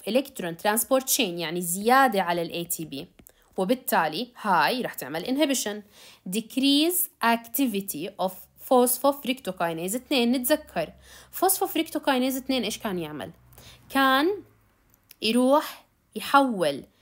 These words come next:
فريكتوز ستة فوسفات لفريكتوز اثنين ستة، واثنين ستة أصلا بتزيد ال،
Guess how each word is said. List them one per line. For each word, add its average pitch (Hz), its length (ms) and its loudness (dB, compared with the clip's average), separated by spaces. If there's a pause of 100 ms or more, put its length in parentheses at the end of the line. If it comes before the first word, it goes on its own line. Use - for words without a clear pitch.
(140)
فريكتوز 240 1120 2
ستة - 500 -2
فوسفات 180 760 -2 (320)
لفريكتوز 220 720 0
اثنين 262 480 2
ستة، 180 540 -2 (280)
واثنين 285 460 4
ستة 311 420 0 (100)
أصلا 254 760 2 (140)
بتزيد 262 1000 0 (500)
ال، 240 420 2